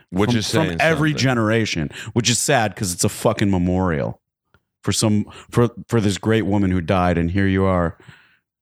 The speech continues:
Speaker 1: That you
Speaker 2: trying to fucking network.
Speaker 1: that you probably talked shit about.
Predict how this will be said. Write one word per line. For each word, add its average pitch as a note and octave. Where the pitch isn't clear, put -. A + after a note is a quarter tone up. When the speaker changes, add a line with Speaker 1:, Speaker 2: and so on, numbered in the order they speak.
Speaker 1:
That -
you B2
Speaker 2:
trying A#2+
to A2+
fucking A2
network. F2
Speaker 1:
that D#2+
you F2+
probably G2+
talked E2
shit F2+
about. C2+